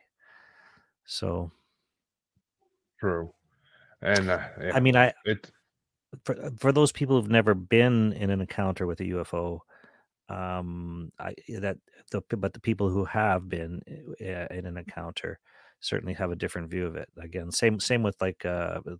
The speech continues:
Speaker 1: people who've c-, encountered near death. They have a,
Speaker 2: Yeah.
Speaker 1: a, a heightened awareness to the, you know.
Speaker 2: Yeah, I mean, it's, it's strange 'cause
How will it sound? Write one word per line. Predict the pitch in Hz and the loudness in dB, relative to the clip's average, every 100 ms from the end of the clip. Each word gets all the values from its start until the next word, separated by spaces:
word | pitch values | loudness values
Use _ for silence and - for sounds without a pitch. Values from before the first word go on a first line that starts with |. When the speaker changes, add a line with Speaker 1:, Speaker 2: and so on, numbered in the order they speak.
| _ | _
Speaker 1:
people | 101 - 92 | -6 -4 -4
who've | 85 - - - | -6 -14 -20 -16
c-, | - | -10
encountered | 90 98 92 90 87 85 | -8 -4 -4 -2 -6 -6
near | 90 85 | -6 -6
death. | 85 92 80 - _ _ - _ _ _ - | -2 -2 -2 -8 _ _ -20 _ _ _ -6
They | 92 | -4
have | 87 | -2
a, | |
Speaker 2:
Yeah. | 87 82 78 78 90 85 - _ _ 87 | -2 -2 -2 -4 -8 -12 -16 _ _ -14
Speaker 1:
a, | |
a | 87 | -8
heightened | - - 92 | -8 -6 -8
awareness | 85 85 85 - | -8 -10 -8 -8
to | - 87 | -8 -10
the, | 85 - _ _ _ _ _ _ | -10 -16 _ _ _ _ _ _
you | 85 | -20
know. | 82 _ _ _ _ _ _ _ _ _ _ _ _ - - - - - _ | -20 _ _ _ _ _ _ _ _ _ _ _ _ -20 -20 -20 -20 -20 _
Speaker 2:
Yeah, | 139 160 147 | 10 12 12
I | |
mean, | 143 139 - | 12 6 4
it's, | 120 127 120 - - _ | 6 6 6 -2 -20 _
it's | 127 123 | 0 0
strange | - 139 104 82 - | 4 4 4 0 -2
'cause | 104 92 92 | 0 0 -2